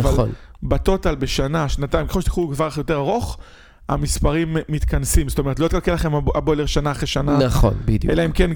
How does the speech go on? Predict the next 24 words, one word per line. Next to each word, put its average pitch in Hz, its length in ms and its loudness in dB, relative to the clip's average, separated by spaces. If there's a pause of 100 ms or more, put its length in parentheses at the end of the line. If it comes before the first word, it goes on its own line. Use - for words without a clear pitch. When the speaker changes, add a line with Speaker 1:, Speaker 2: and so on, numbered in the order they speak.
(120)
Speaker 2:
החבר-, 151 280 0 (180)
כן, 147 180 2
דאגתם 139 260 0
שהחברת 147 380 -2
ניהול 170 200 0
תחליף, - 400 -2
אה, 139 40 -2 (380)
בוילר 135 360 0
טוב. 135 240 0
Speaker 1:
נכון, 117 360 2 (240)
נכון. 143 200 -2
Speaker 2:
או 131 300 -2
מערכת 127 240 -2
חימום 156 440 0
וכל 131 300 -2
הדברים 127 300 -2
האלה. 113 240 -2
Speaker 1:
נכון. 110 300 2 (1200)
Speaker 2:
אוקיי, 311 360 0
בסדר 220 340 0
גמור. 277 340 -4
Speaker 1:
עכשיו - 300 4
אפשר 151 180 2
לסכם. 180 420 2